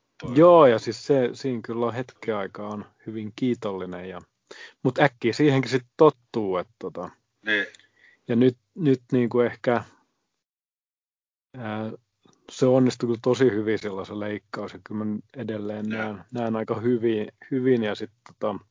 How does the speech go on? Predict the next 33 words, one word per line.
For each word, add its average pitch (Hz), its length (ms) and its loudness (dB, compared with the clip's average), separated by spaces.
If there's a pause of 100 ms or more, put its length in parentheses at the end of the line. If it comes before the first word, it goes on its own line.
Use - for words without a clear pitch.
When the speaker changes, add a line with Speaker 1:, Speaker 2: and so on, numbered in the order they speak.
(640)
Speaker 2:
hämärän 147 500 4
näkö 113 360 0
on 110 80 2
ehkä 110 280 -6
vähän, 104 320 -6 (560)
hämärässä 123 560 -4
sen 95 340 -10 (280)
jotenkin 101 420 -12
huomaa, 101 500 -12
että, - 180 -20 (160)
että 113 200 -20
se 110 60 -18
ei 104 140 -18
ehkä - 240 -20
toimi 104 300 -12
niin 107 340 -8
hyvin. 104 360 -16
Ja 123 100 -2
nyt 147 160 4 (100)
mä 127 100 2
oon 113 100 2
huomannut 113 560 -2
viime 117 280 0
aikoina 101 400 -10
sen, 101 300 -10
että, - 180 -18 (360)
että - 220 -6
nyt 117 140 -2 (380)
rupeaa 107 340 -8
olemaan 98 220 -6
semmoista 104 400 -12
ikänäköä, 92 760 -10
että - 160 -20